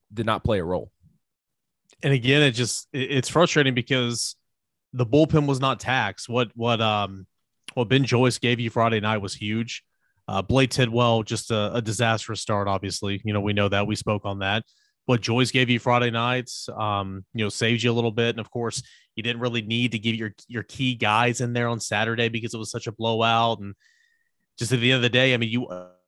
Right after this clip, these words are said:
Speaker 2: I, you know, going into Sunday's game, obviously, I, if you're a Tennessee fan, you were feeling really, really good because you knew that s-, you didn't know who was gonna start until obviously before the game, but you knew it was gonna be some combination of Camden Sewell, Chase Burns, Redmond Walsh,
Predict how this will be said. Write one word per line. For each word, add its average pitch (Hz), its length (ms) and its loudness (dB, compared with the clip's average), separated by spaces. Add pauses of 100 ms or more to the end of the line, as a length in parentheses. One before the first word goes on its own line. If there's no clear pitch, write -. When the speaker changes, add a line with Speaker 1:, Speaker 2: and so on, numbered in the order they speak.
(160)
Speaker 2:
I, 139 240 2
you 123 100 -2
know, 113 100 -2
going 143 320 4
into 135 140 2
Sunday's 123 380 0
game, 104 280 -2
obviously, 101 680 -4
I, 101 140 -6
if 98 240 -10
you're 123 100 0
a 113 60 -2
Tennessee 113 360 -2
fan, 110 240 0
you 107 100 -4
were 104 80 -4
feeling 101 420 -6 (100)
really, 110 240 0
really 104 220 -2
good 92 240 -2
because 101 520 -6 (360)
you 113 120 -2
knew 123 200 4
that 101 240 -2 (720)
s-, - 160 -12
you 120 140 -4
didn't 147 180 4
know 147 60 6
who 151 80 6
was 143 100 4
gonna 143 160 0
start 127 340 2
until 120 240 -4
obviously 113 320 -4
before 107 220 -6
the 107 60 -6
game, 110 320 0
but 107 180 -6
you 117 80 -6
knew 120 140 -4
it 107 80 -10
was 107 80 -12
gonna 117 100 -10
be 107 80 -8
some 143 240 -2
combination 143 720 0
of 101 140 -6
Camden 127 320 -4
Sewell, 120 460 -2
Chase 120 340 -4
Burns, 117 600 -2
Redmond 113 340 -2
Walsh, 120 600 0